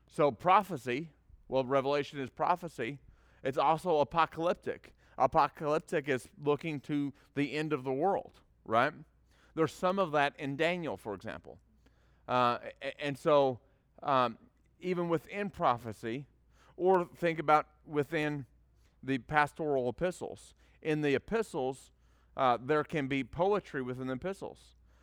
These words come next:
Often we miss that today because we don't see the poetry aspect of it because it's in a different language. But in the native language, we would have caught that because it would have rang true to our ears.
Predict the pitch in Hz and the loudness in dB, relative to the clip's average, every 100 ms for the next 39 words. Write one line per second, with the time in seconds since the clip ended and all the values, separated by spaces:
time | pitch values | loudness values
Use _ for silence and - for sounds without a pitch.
0 | _ - 151 190 - 175 147 139 147 208 | _ -2 2 2 2 -2 -2 -2 0 -2
1 | - 143 - - 107 98 104 131 135 127 | 0 -2 -2 -4 0 2 2 -2 -8 -2
2 | 123 120 113 123 117 120 123 - - 151 | 2 0 -2 -6 -2 0 -2 -6 -8 -4
3 | 143 113 - 151 156 135 120 113 156 - | -2 -4 -4 -2 -2 -2 -4 -2 -2 -2
4 | 117 117 202 185 113 - _ _ _ _ | -4 0 0 2 -2 -8 _ _ _ _
5 | _ _ 127 123 117 120 - 120 107 113 | _ _ -6 -2 -2 -4 -6 -8 -4 -4
6 | 113 113 170 151 107 - 131 - - _ | -4 -6 -6 -6 -8 -4 -4 -4 -16 _
7 | - 127 127 117 _ _ 123 139 202 175 | -8 -4 -4 -6 _ _ -6 0 2 2
8 | 127 110 104 143 - - _ _ _ _ | 0 -2 -4 -8 -10 -20 _ _ _ _
9 | _ 131 123 123 120 - - 202 139 110 | _ -6 -4 -2 -2 -6 0 0 2 0
10 | 104 131 120 117 113 - - 123 117 107 | -2 -4 -2 -2 -2 -6 -12 -8 -4 -2
11 | 104 - _ _ _ 123 127 120 - 131 | -4 -10 _ _ _ -6 -4 -4 -8 -8
12 | 117 117 104 110 160 147 - | -8 -4 -4 -4 -6 -8 -10